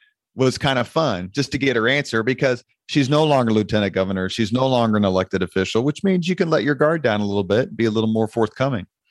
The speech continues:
You are listening to Leaders and Legends, a podcast presented by Veteran Strategies, a local veteran public relations enterprise, and sponsored by Girl Scouts of Central Indiana, Garmon Construction,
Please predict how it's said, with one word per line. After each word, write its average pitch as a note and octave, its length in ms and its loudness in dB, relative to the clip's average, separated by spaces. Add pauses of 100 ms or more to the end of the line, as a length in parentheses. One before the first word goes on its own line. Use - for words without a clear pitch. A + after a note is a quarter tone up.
(1300)
You C3 180 4
are C3+ 100 4
listening D3 340 2
to D3 160 2
Leaders E3 400 2
and E3+ 100 2
Legends, A#2 540 0
a G2+ 80 -2
podcast A2 560 0
presented A#2 400 0
by G#2+ 160 2
Veteran A#2 400 0
Strategies, C3+ 640 0
a F#2+ 80 -4
local G#2+ 560 0
veteran A2+ 400 2
public A#2 340 -2
relations A#2+ 460 0
enterprise, F2+ 720 -4 (260)
and A2+ 140 0
sponsored B2+ 500 -2
by G#2+ 420 2 (440)
Girl B2+ 180 4
Scouts B2 380 -2
of A2+ 140 -2
Central A#2 360 0
Indiana, A#2 600 0 (400)
Garmon B2+ 640 0
Construction, G3 800 -2